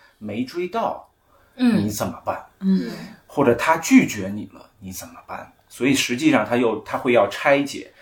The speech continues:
Speaker 1: 有，有时候可能那个问题只是看起来像是能不能追以及怎么追，但实际上他可能还有一些隐性的问题需要回应，就是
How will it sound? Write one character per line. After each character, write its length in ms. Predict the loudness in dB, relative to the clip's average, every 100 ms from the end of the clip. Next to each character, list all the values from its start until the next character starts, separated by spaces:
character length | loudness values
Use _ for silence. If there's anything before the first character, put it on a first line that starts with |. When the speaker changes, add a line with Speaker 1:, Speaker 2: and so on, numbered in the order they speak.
| _ -4
Speaker 1:
有， 240 | 0 2
有 220 | 0 -2
时 120 | -2
候 160 | 2 2
可 140 | 0
能 140 | -6 -4
那 100 | -2
个 60 |
问 160 | -4 -6
题 320 | -8 -12 -12 -18 _
只 120 | -18
是 120 | -16 -12
看 320 | -2 0 0
起 160 | -4 -8
来 160 | -8
像 300 | -4 -2 -2
是 320 | -4 -12 -14 -16 -20 -20 _
能 240 | -8 -6 -4
不 100 | -4
能 220 | -6 -6
追 400 | -4 -4 -4 -8
以 160 | -14 -14
及 360 | -12 -10 -10 -8
怎 200 | -8 -6
么 140 | -8
追， 400 | -6 -6 -4 -4
但 160 | -4 -4
实 260 | -4 -8 -8
际 140 | -4
上 160 | -4 -2
他 120 | -4
可 120 | -4
能 160 | -10 -4
还 160 | -2
有 120 | -2
一 40 | -4
些 180 | -8 -8
隐 240 | -8 -10
性 240 | -6 -6
的 80 | -4
问 160 | -6 -10
题 140 | -12
需 160 | -6 -2
要 100 | -2
回 220 | -2 -8
应， 240 | -6 -6
就 140 | -8 -10
是 320 | -8 -8